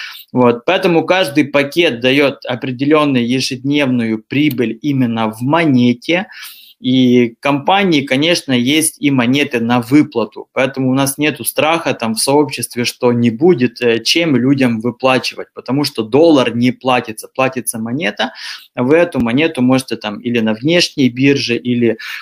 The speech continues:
участникам, которые сейчас заходят в пр-, в сообщество, ну, продать свою монету, получить там деньги и, э, уже дальше ими распоряжа-,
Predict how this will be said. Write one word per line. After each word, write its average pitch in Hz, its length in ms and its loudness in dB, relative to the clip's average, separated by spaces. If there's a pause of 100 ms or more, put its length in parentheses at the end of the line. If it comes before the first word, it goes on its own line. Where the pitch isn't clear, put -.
участникам, 127 640 0
которые 120 460 2
сейчас 117 300 0
заходят 156 500 2
в - 80 -20
пр-, 131 220 -6
в 127 80 -8
сообщество, 123 1080 0 (100)
ну, 147 140 0
продать 143 420 0
свою 135 260 -2
монету, 160 420 0
получить 127 720 -2 (160)
там 107 340 -6
деньги 151 640 0
и, 160 340 2 (520)
э, 113 240 -2
уже 123 320 -2
дальше 131 380 -2
ими 127 240 2
распоряжа-, 117 680 -2